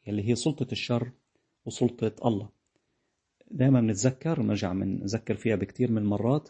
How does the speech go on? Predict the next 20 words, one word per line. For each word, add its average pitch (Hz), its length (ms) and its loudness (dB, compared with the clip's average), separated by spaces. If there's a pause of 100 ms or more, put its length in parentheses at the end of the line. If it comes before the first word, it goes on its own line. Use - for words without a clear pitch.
مش 151 340 -2
إلهين 120 600 2 (140)
وإنما 120 480 2
سلطتين. 110 720 -4 (800)
في 123 160 2
سلطان 120 460 2
للشر 143 540 0
من 104 120 -2
خلال 110 500 -4
ال-، 98 240 -6
المعاونين 104 680 0
لإله، 143 360 0 (460)
في 113 120 -4
سلطة 151 380 0
لل-، 101 340 0
للخير 131 520 -2
من 110 140 -2
خلال 107 440 -2 (340)
عمل 139 340 4
الله 120 420 2